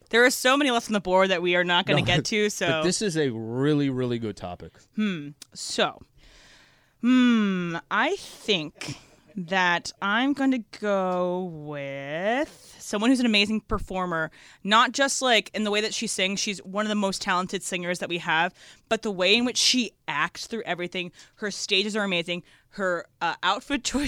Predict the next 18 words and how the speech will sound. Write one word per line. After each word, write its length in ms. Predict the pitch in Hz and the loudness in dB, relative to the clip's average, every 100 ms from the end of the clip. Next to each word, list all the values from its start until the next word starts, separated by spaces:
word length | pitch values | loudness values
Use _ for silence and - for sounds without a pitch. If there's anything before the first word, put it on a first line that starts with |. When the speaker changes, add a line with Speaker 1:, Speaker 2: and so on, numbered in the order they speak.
| - | 0
Speaker 1:
choices 160 | 269 | 2
are 100 | 247 | 2
often 360 | 202 202 220 233 | 4 4 2 -2
amazing, 360 | 220 196 220 196 | 0 -2 -2 -6
and 100 | 190 | -6
she 100 | 226 | -4
means 320 | 220 240 226 | -2 -2 -4
so 380 | - 196 196 214 | -2 2 2 2
much 400 | 185 185 - - | 0 -2 -6 -8
to, 320 | 214 175 - _ - _ - | -6 -6 -8 _ -20 _ -2
um, 300 | 190 165 165 | -2 -2 -6
so 120 | - | -4
many 200 | 202 208 | -4 -4
different 300 | 165 190 196 | -6 -8 -6
people 300 | 196 190 185 | -4 0 0
in 120 | 170 | 0
the, 180 | 175 165 - | -2 -4 -2
um, 280 | 160 147 | -2 -4